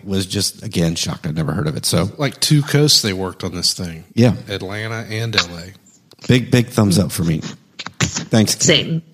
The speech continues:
Speaker 2: Excellent. All right. So there we are. So now we're at the point of the show where we all decide what our pick is gonna be. What is the one that we're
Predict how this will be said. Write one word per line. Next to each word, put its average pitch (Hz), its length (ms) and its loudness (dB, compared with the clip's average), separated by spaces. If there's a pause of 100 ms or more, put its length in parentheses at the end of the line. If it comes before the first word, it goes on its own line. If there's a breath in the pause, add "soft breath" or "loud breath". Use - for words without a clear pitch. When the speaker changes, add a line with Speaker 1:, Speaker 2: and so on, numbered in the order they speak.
(800)
Speaker 2:
Excellent. - 560 -10 (680)
All 147 180 4
right. 185 260 4
So - 180 0
there 147 320 2
we 160 180 4
are. 175 180 4
So - 180 2
now 170 540 6
we're 135 300 0 (160)
at 156 180 -2
the 135 60 -2
point 170 420 -2
of 139 100 -4
the 135 60 -2
show 113 420 0
where 110 160 -4
we 107 200 -4
all 127 340 2
decide 101 720 2 (420 loud breath)
what 123 360 -4
our 107 160 0
pick - 400 -4
is 101 100 0
gonna 92 240 -4
be. 90 220 -4
What 127 260 4
is 147 160 4
the 135 80 2
one 120 400 4
that 117 100 0
we're 110 260 0